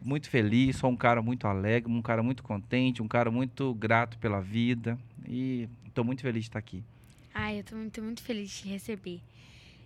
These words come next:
Speaker 2: E como surgiu a ideia de ajudar pessoas na rua?
Speaker 1: Então, eu, eu sou um, assim, a gente pode responder por aquilo que a gente é. Eu, toda a vida, eu sempre gostei de ajudar o próximo.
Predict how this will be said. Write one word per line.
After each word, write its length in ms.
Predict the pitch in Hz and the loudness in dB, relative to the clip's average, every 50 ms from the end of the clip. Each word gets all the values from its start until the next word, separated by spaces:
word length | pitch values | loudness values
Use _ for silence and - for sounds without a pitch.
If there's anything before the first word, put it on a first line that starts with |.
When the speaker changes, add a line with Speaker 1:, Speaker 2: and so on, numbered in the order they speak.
| - - | -10 -4
Speaker 2:
E 280 | 285 294 302 302 311 302 - | -2 0 0 0 0 -2 -2
como 240 | - 370 403 466 466 | -2 -2 -2 -2 -4
surgiu 320 | - 440 392 330 339 330 | -2 -2 -2 0 2 2
a 80 | 320 320 | 2 2
ideia 380 | 294 226 233 233 247 254 269 | 0 0 0 0 2 0 0
de 80 | 240 254 | 0 -2
ajudar 240 | 240 240 220 240 233 | -4 -2 -4 -6 -4
pessoas 420 | - 240 233 - - 226 220 208 | -4 -6 -8 -6 -6 -8 -6 -4
na 100 | 226 220 | -6 -6
rua? 360 | 208 196 190 175 180 180 185 - - - - - - - | -6 -6 -10 -12 -12 -14 -16 -18 -18 -18 -18 -18 -16 -10
Speaker 1:
Então, 440 | - 170 180 - - 123 101 95 - - - - | -4 -4 -4 2 2 2 2 2 -2 -8 -10 -4
eu, 560 | 127 139 143 143 143 147 143 143 131 117 - - - - - - - - - - | -2 0 0 0 0 0 -2 -2 -2 -4 -6 -8 -16 -20 -20 -20 -20 -18 -10 -6
eu 100 | 139 147 | -6 -4
sou 180 | - - 180 - | -2 -4 -4 -4
um, 80 | - - - | -6 -8 -6
assim, 500 | 131 127 - 156 139 120 110 98 95 90 - | -6 -6 -2 -2 0 0 0 -2 -4 -8 -8
a 80 | 113 | -6
gente 540 | 110 113 127 131 - - 160 160 160 151 139 120 - | -4 -2 -2 -2 -2 -2 0 0 0 0 -2 -6 -2
pode 280 | - 135 139 143 139 143 | 0 2 2 2 0 -2
responder 500 | 143 139 131 117 131 120 113 110 120 113 | -4 -4 -4 -4 -4 -2 -2 -2 -4 -4
por 180 | 117 - 135 | -4 -6 -8
aquilo 260 | 135 131 - 143 131 - | -8 -8 -8 -12 -12 -8
que 100 | - 135 | -8 -6
a 40 | 127 | -6
gente 300 | 123 127 127 - - 147 | -6 -6 -8 -6 -6 -6
é. 240 | 123 104 98 92 - - - - - - - - - - - - - - - - - - - - - - - - | -4 -4 -6 -8 -12 -16 -20 -20 -20 -20 -20 -14 -6 -6 -6 -6 -8 -18 -20 -20 -20 -20 -20 -20 -20 -18 -8 -2
Eu, 140 | 139 147 | -2 0
toda 220 | 151 - 208 220 208 | 2 4 2 2 2
a 40 | 165 | 2
vida, 360 | 135 135 147 170 175 160 156 | 0 -2 0 0 -2 -2 -4
eu 60 | 139 | -8
sempre 280 | - - 156 151 151 151 | -8 -8 -10 -8 -8 -8
gostei 420 | 160 170 160 - - - 156 165 | -8 -8 -8 -8 -4 -2 -2 -2
de 100 | 160 151 | -2 -4
ajudar 300 | 139 127 123 113 110 107 | -6 -4 -4 -4 -2 -2
o 80 | 107 104 | -2 -4
próximo. 540 | - - 98 101 98 107 117 123 - - | -6 -10 -10 -10 -10 -12 -16 -16 -18 -18